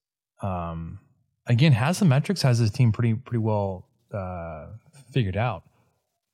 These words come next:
um, in terms of predictive scoring. Uh, and then we'll look ahead to next week's game. You don't play again until the twenty, so, no, not next week, tomorrow, Thursday.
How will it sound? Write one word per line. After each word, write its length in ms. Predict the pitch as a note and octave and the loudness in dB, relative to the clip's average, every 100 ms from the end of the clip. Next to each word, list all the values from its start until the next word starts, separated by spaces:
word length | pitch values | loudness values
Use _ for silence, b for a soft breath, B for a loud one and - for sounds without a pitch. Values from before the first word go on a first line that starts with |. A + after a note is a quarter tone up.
| _ | _
um, 380 | G2+ G2 F2+ E2 | -4 -2 -2 -4
in 120 | G#2 | -4
terms 280 | G2 G#2+ G2 | 0 2 0
of 200 | F#2+ F2+ F#2 - | -2 -6 -12 -12
predictive 380 | - A2 G#2 G2 | -4 -2 -2 -4
scoring. 520 | - - A2 F#2 G2 - _ _ _ _ _ | -6 -2 -2 -2 -6 -12 _ _ _ _ _
Uh, 220 | G2+ F#2 - | -10 -8 -4
and 100 | G#2+ | 0
then 60 | |
we'll 120 | A2 A#2+ | 2 2
look 120 | B2 | 4
ahead 240 | A2+ A2+ | 4 4
to 80 | A2 | 6
next 340 | A2 A#2 - | 4 4 -2
week's 260 | A#2 G#2+ - | -6 -6 -8
game. 460 | - G2+ G2+ A2+ G#2 | -10 -6 -4 -4 -4
You 100 | - | -2
don't 160 | G#2+ A2+ | -2 -2
play 180 | - A#2 | 0 0
again 200 | A2 A2 | 2 2
until 260 | G#2 G#2+ | 2 0
the 80 | G#2+ | -4
twenty, 400 | G2 - G#2+ G#2 - | -6 -4 -4 -4 -6
so, 220 | - E3 - - | -4 -4 -6 -10
no, 200 | G#2 C3 - - | -8 -8 -12 -12
not 100 | G#2 | -10
next 220 | F#2 - | -12 -16
week, 180 | F#2 _ | -20 _
tomorrow, 640 | - A2+ G#2+ G#2+ E2 F#2 G#2 _ _ _ _ _ _ _ _ _ _ _ _ | -4 2 2 2 -2 -8 -12 _ _ _ _ _ _ _ _ _ _ _ _
Thursday. 540 | - A2+ G2+ - C2 | -4 -2 -2 -6 -16